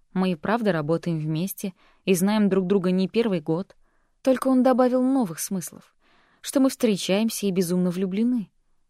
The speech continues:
Всё остальное между этими двумя полюсами, все подробности, которыми он обвешал рассказ, находились в серой зоне. То ли правда, то ли выдумка. «Che maravilloso!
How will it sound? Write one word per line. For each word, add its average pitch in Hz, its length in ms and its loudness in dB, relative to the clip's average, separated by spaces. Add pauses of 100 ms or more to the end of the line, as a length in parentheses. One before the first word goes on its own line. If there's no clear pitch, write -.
Всё 311 180 0
остальное 269 440 2
между 233 380 4
этими 220 340 2
двумя 196 340 0
полюсами, 185 680 -2 (180)
все - 160 -4
подробности, 220 680 2
которыми 180 520 0
он 190 200 0
обвешал 170 520 -2
рассказ, 160 500 -8 (320)
находились 254 520 2
в - 60 -10
серой 170 380 -2
зоне. 170 400 -4 (360)
То 185 120 -2
ли 156 100 -2
правда, 208 480 -4 (200)
то 220 100 0
ли 240 120 0
выдумка. 165 540 -6 (720)
«Che 196 280 8
maravilloso! 180 880 2